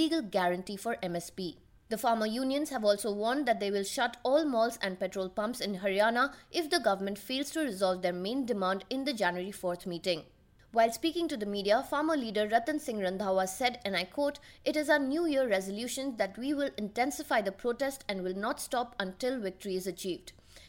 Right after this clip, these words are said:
We have received calls that there was no need to send ration with new protesters,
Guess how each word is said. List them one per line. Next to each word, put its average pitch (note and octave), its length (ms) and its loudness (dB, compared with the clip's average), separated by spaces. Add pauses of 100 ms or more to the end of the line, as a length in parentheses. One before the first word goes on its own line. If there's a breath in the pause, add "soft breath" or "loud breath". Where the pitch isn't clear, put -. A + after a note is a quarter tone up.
We G#3+ 140 -4
have G3 120 2
received C4+ 440 -2
calls C4 260 2
that G#3 180 4
there F#3+ 120 4
was F#3+ 160 -2
no A#3 160 0
need D4 260 0
to B3 60 -6
send G3+ 280 -4
ration G#3+ 380 0
with - 180 -4
new A#3+ 160 -2
protesters, C4 640 0